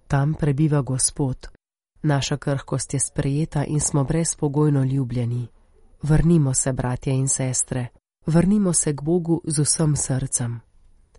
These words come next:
V teh tednih postnega časa dajmo prostor molitvi tihega češčenja, v kateri ostanimo v poslušanju Gospodovi navzočnosti, kakor Mojzes, kakor Elija,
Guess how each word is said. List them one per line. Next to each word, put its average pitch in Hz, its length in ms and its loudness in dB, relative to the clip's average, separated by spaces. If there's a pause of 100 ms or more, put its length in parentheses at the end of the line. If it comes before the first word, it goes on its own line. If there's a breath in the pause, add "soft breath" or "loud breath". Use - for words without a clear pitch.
(200)
V 160 80 0
teh - 260 -2
tednih 143 360 0
postnega 135 540 -2
časa 135 420 -4
dajmo 143 340 0
prostor 135 520 -2
molitvi 151 440 0
tihega 151 420 -2
češčenja, 147 680 -2
v 143 60 -2
kateri 160 420 -2
ostanimo 151 580 2
v 143 40 -2
poslušanju 160 720 0
Gospodovi 151 600 0
navzočnosti, 131 1000 -2 (500)
kakor 156 340 0
Mojzes, 143 600 0 (200)
kakor 156 400 0
Elija, 143 500 0